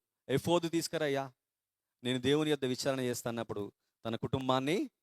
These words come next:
సంపాదించుకున్నాడు, తన బిడ్డలను సంపాదించుకున్నాడు, తన ఆస్తిని సంపాదించుకున్నాడు. ఇక్కడ ఒక స్త్రీ ఆరోగ్యాన్ని కోల్పోయింది. ఆరోగ్యాన్ని కోల్పోయి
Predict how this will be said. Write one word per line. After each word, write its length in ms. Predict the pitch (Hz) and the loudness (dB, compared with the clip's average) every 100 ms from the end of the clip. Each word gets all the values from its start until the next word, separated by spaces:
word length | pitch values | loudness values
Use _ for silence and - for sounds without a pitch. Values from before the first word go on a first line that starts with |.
| _ - | _ -6
సంపాదించుకున్నాడు, 880 | 117 110 117 117 113 - 107 104 - _ _ _ _ - | -2 2 2 2 -6 -10 -10 -12 -14 _ _ _ _ -6
తన 100 | 120 | -2
బిడ్డలను 380 | 123 147 180 180 | 2 4 4 2
సంపాదించుకున్నాడు, 720 | 151 143 131 - 123 113 104 _ _ - | -2 -4 -4 -6 -10 -10 -10 _ _ -6
తన 100 | 127 | 2
ఆస్తిని 480 | 127 170 196 214 185 | 6 6 6 2 2
సంపాదించుకున్నాడు. 800 | 156 143 131 - 123 117 101 110 _ _ - | 2 0 -2 -4 -6 -6 -6 -8 _ _ -2
ఇక్కడ 600 | 170 - 165 113 107 135 - _ _ _ - | 0 2 2 2 0 -6 -14 _ _ _ -10
ఒక 160 | 104 | -4
స్త్రీ 520 | 131 - 170 165 123 - _ _ 110 | -4 -2 0 2 0 -8 _ _ 6
ఆరోగ్యాన్ని 560 | 165 240 214 220 240 | 8 8 6 0 2
కోల్పోయింది. 540 | 233 226 226 208 147 - _ 139 | 2 2 0 -2 -6 -12 _ -2
ఆరోగ్యాన్ని 420 | 156 170 175 170 | 0 0 0 2
కోల్పోయి 420 | 160 151 151 | 0 0 -2